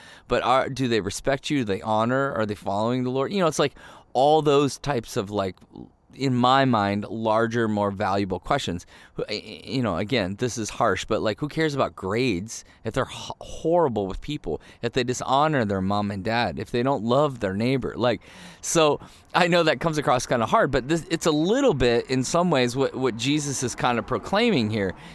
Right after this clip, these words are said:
He's like, "Oh, you're fasting. Okay, great." But what is the, uh, there's still poor people. There's still oppression.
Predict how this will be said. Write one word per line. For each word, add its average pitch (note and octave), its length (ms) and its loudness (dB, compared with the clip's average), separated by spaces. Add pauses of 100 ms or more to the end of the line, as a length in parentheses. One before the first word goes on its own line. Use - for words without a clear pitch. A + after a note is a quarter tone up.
He's D3+ 240 0
like, C3+ 320 2 (500)
"Oh, D3 400 -4
you're F3 500 -4
fasting. F#3+ 720 0 (220)
Okay, E3+ 220 2
great." D#3+ 460 0 (360)
But C3 240 2
what E3 180 2
is G3+ 140 2
the, F3 100 0
uh, C#3 400 0
there's D#3 240 0
still G3 260 -4
poor F#3+ 300 -2
people. F#2+ 420 -8
There's D3+ 220 2
still G3 240 0
oppression. C#3+ 720 -2